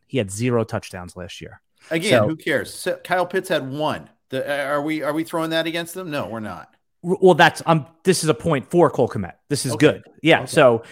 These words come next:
Speaker 1: like, you're gonna get that many, oh, you're gonna get that many, uh, targets. You're going to get,
Speaker 2: Yes.
Speaker 1: you know, touchdowns. So I would say even if the Bears are a crappy offense, Cole Kmet is, you know, he's got the upside to be the only red zone threat they have, 'cause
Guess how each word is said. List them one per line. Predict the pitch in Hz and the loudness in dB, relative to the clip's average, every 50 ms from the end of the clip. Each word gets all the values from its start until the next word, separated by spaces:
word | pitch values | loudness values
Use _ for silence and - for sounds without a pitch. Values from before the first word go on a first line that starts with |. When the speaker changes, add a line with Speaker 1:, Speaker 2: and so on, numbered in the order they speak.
| - - - _ _ | -20 -20 -20 _ _
Speaker 1:
like, | - 147 135 123 - - _ _ _ _ _ _ | 0 0 0 0 -4 -10 _ _ _ _ _ _
you're | - 151 165 | -2 2 2
gonna | 180 190 190 | 2 2 4
get | 165 185 170 - | 2 2 4 6
that | 180 170 156 135 | 6 4 6 4
many, | 160 156 156 151 | 0 0 0 2
oh, | - 202 214 175 - 170 156 156 | 6 6 4 6 4 0 -2 0
you're | 165 165 180 | 0 0 0
gonna | 180 | 0
get | 170 185 185 175 | 0 -2 -2 2
that | - 160 165 175 175 | 4 2 2 2 2
many, | 170 175 175 180 180 175 175 160 | -2 -4 -2 -2 -2 -4 -4 -2
uh, | 151 147 139 | -2 -4 -4
targets. | - - 175 175 185 190 226 214 - - - - _ _ | -2 0 0 0 0 0 -4 -8 -8 -16 -18 -18 _ _
You're | 147 156 160 | -2 -2 -2
going | 135 110 107 147 151 160 165 165 170 165 | -2 -2 -2 0 2 2 2 2 0 -4
to | 165 - - 170 135 | -8 -8 -10 -10 -10
get, | 113 101 139 135 127 127 135 - _ _ _ _ _ | -4 -2 0 0 2 0 0 -4 _ _ _ _ _
Speaker 2:
Yes. | - 165 185 123 - - _ | -10 -8 -8 -8 -12 -10 _
Speaker 1:
you | 143 147 | -4 -4
know, | 127 117 110 | -2 -4 -8
touchdowns. | 117 - 139 117 - 131 107 | -4 -4 -4 -2 -2 -6 -6
So | - - 151 135 - - - - - - | -2 0 0 0 0 -4 -18 -20 -20 -4
I | - 156 | 0 2
would | 180 190 165 | 2 2 0
say | - 196 175 160 156 151 139 - _ | 0 2 4 4 4 2 -2 -6 _
even | - 190 214 233 240 | -6 -4 -2 0 -2
if | 233 190 180 | -2 -2 -2
the | 180 | -6
Bears | 151 123 156 151 151 147 147 127 139 | -2 0 0 2 2 2 0 0 -2
are | 135 123 117 | -2 -2 -2
a | 117 - 120 | -2 -4 -8
crappy | - - - 147 135 127 139 127 | -10 -2 0 0 0 0 0 2
offense, | 123 127 123 - - - - _ - - - _ _ _ _ _ _ _ _ | 2 2 0 -2 -12 -14 -14 _ -20 -20 -20 _ _ _ _ _ _ _ _
Cole | _ - 160 170 165 | _ 0 0 0 0
Kmet | - 170 156 151 135 117 107 - | 0 -2 0 2 2 2 0 -2
is, | - 127 120 120 117 110 101 - - - - _ _ _ | -4 -4 -2 -2 -4 -6 -8 -12 -16 -18 -20 _ _ _
you | - 131 | -12 -10
know, | 117 101 101 98 _ | -10 -8 -10 -12 _
he's | _ - 156 131 | _ -10 -8 -8
got | 110 - 135 135 143 | -2 0 0 0 2
the | - 139 143 | 2 2 2
upside | 147 139 - - 147 127 117 113 | 2 2 0 -2 0 0 0 -2
to | - 113 | -4 -6
be | 120 123 | -6 -6
the | 110 120 139 - - | -6 -6 -10 -2 2
only | 160 165 175 180 170 170 156 | 2 2 4 2 2 0 0
red | 131 143 151 147 139 | 0 0 0 0 2
zone | 127 147 143 131 123 | 0 0 0 0 -4
threat | - - 135 135 131 - | -6 -2 0 0 0 0
they | - 117 113 | -4 -6 -2
have, | 101 143 147 117 104 - | 0 2 0 0 0 -4
'cause | - 139 110 | -6 -8 -8